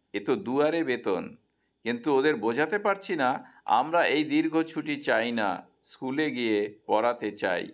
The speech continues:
কারণ এখন গরম অনেক কম।" এদিন কলেজ স্কোয়ারে বঙ্গীয় প্রাথমিক শিক্ষক সমিতির তরফে এই ধর্ণা অবস্থান চলে সকাল দশটা থেকে বিকেল পাঁচটা পর্যন্ত।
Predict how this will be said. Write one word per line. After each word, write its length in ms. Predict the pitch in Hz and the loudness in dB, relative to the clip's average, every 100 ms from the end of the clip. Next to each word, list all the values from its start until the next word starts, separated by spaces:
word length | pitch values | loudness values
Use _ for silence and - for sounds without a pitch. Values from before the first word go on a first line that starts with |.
| - | -8
কারণ 460 | 101 104 131 202 214 _ _ - | -2 0 0 -2 -10 _ _ -4
এখন 460 | 101 - 127 113 | -2 -2 -4 -4
গরম 440 | - 104 127 120 117 | 0 0 0 -2 -6
অনেক 520 | - 107 139 156 156 - _ | -4 -4 -2 -6 -10 -16 _
কম।" 480 | - 90 85 67 - - _ _ _ _ _ _ _ _ _ _ _ _ _ _ _ - - - | -2 0 0 -4 -10 -20 _ _ _ _ _ _ _ _ _ _ _ _ _ _ _ -20 -6 0
এদিন 280 | 170 240 233 | 2 2 2
কলেজ 300 | 175 196 214 | 2 2 -2
স্কোয়ারে 480 | - - 240 226 | -4 2 4 4
বঙ্গীয় 440 | 190 170 202 220 269 | 4 2 2 0 0
প্রাথমিক 440 | 254 202 220 220 | 0 0 -2 -6
শিক্ষক 360 | - 214 202 196 | -8 -6 -6 -2
সমিতির 340 | 196 196 190 | -4 -4 -4
তরফে 420 | 190 175 180 226 | 0 2 2 0
এই 180 | 214 170 | 0 0
ধর্ণা 360 | 147 131 156 156 | 2 0 2 0
অবস্থান 440 | 156 156 160 165 | 0 -2 -2 -2
চলে 420 | 160 151 170 220 | 0 0 0 -2
সকাল 340 | 147 139 131 131 | -4 -4 -2 0
দশটা 400 | 117 127 - 151 | 0 0 -2 -4
থেকে 260 | 156 156 | -4 -6
বিকেল 320 | 175 131 - 107 | -6 -6 -8 -4
পাঁচটা 380 | 104 104 - | -4 -4 -6
পর্যন্ত। 600 | 98 95 92 87 95 107 | -8 -8 -8 -8 -10 -14